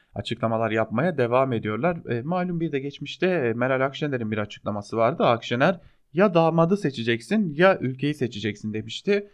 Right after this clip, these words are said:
E, Cumhurbaşkanı Erdoğan'ın geçmiş açıklamalarından biri de "Bir tek adım geri atarsak sonumuz Menderes gibi olur." açıklamasıydı.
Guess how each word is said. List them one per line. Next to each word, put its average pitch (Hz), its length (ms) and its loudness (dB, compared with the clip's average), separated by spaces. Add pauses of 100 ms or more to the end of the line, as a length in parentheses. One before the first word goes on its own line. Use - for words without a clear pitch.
(320)
E, 107 80 0 (760)
Cumhurbaşkanı 160 560 -2
Erdoğan'ın 151 360 -4
geçmiş 143 320 -10
açıklamalarından 143 800 -6
biri 185 180 -2
de 143 140 -2
"Bir 175 180 2
tek 156 160 -2
adım 135 240 -2
geri 139 180 2
atarsak 175 500 0
sonumuz 143 340 -2
Menderes 123 480 -2
gibi 123 200 -2
olur." 123 200 2
açıklamasıydı. 110 920 -2